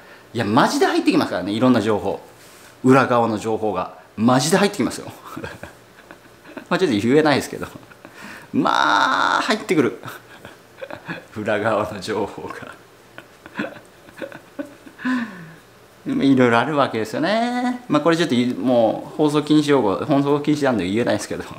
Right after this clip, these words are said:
<laughs> まあ、ひどいっすね。はい。だからまあ、あの、やっぱ孤独が最強だと思います。うん。なんかその、情報を断つというか、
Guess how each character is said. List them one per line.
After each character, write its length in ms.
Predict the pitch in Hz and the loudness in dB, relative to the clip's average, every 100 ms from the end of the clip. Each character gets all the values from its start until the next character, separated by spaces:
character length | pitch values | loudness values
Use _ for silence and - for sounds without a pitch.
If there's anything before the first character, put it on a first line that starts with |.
| - - - - - - - - | -20 -20 -20 -20 -20 -20 -20 -20
<laughs> 800 | 294 - - - - - - | -18 -16 -16 -20 -20 -20 -8
ま 380 | 123 151 165 160 | -2 0 0 0
あ、 40 | 135 | -2
ひ 160 | - | 2
ど 80 | 139 | 2
い 40 | 123 | 2
っ 20 | |
す 120 | - | -2
ね。 200 | 78 - - - - | -10 -12 -18 -20 -18
は 80 | - | -18
い。 60 | - - 87 - - - - - - - - - - | -18 -20 -20 -20 -20 -20 -20 -20 -20 -20 -20 -16 -4
だ 80 | 120 | -2
か 40 | |
ら 60 | 107 | 0
ま 280 | 104 90 76 | 0 -2 -2
あ、 40 | |
あ 40 | 104 | -4
の、 260 | 92 90 | -4 -4
や 80 | 120 | -6
っ 20 | |
ぱ 100 | - | -6
孤 140 | - 117 | -4 0
独 200 | 131 160 | 0 0
が 100 | 170 | 0
最 220 | 160 156 | -2 -2
強 140 | 170 | -4
だ 80 | 170 | -6
と 120 | 160 | -4
思 120 | 98 90 | -4 -4
い 40 | |
ま 120 | 85 | -8
す。 160 | - - - - - - - - - - - | -12 -20 -20 -20 -20 -20 -20 -20 -20 -20 -14
う 40 | 90 | -8
ん。 320 | 87 85 92 - - - - - - | -8 -8 -12 -18 -20 -20 -20 -20 -4
な 80 | 175 | -2
ん 40 | |
か 80 | 143 | 0
そ 80 | 120 | -2
の、 180 | 107 117 | -2 4
情 200 | 175 277 | 4 6
報 180 | 370 339 | 2 2
を 40 | |
断 160 | 330 339 | 0 -2
つ 120 | - | -2
と 120 | 107 | -2
い 100 | 87 | -2
う 100 | 69 | -6
か、 340 | - 104 85 | 0 0 0